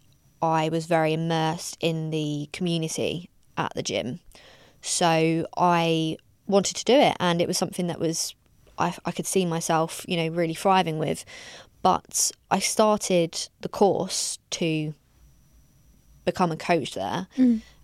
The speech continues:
Speaker 1: And the more that time went on, the more that I realised I'm going to now have to represent that brand,
Speaker 2: Mm.
Speaker 1: their brand, rather than my own brand.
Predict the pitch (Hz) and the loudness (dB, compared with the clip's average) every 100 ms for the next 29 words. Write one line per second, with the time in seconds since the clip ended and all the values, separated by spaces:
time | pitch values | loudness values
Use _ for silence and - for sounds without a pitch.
0 | - 175 170 170 170 - 196 208 202 180 | 0 2 4 2 -2 0 2 4 4 2
1 | - 185 170 165 - 185 175 165 175 170 | -2 -2 -2 -2 0 0 0 0 0 2
2 | 165 170 170 180 175 160 156 156 165 - | 0 0 4 4 4 4 2 0 0 -4
3 | - - _ _ _ _ _ _ _ _ | -6 -14 _ _ _ _ _ _ _ _
4 | _ - _ _ _ - 190 196 196 190 | _ -20 _ _ _ -2 2 4 4 4
5 | 180 175 - 175 170 170 175 - 170 175 | 4 2 -2 0 0 -2 -4 -6 -4 -4
6 | - 180 170 160 156 - _ _ _ _ | -2 -2 0 0 -2 -8 _ _ _ _
7 | _ _ _ _ _ _ - 180 - 160 | _ _ _ _ _ _ 2 2 2 0
8 | 147 147 160 - 247 220 180 175 180 151 | 0 0 -2 0 2 6 6 4 0 -2
9 | 147 160 196 - - _ _ _ _ _ | -2 -4 -4 -8 -12 _ _ _ _ _
10 | _ 175 170 170 170 160 156 156 156 156 | _ 2 4 4 2 0 0 -2 -4 -8
11 | _ _ _ - 160 165 175 185 190 202 | _ _ _ -6 0 2 2 2 4 4
12 | 285 - - - | 4 -2 -12 -6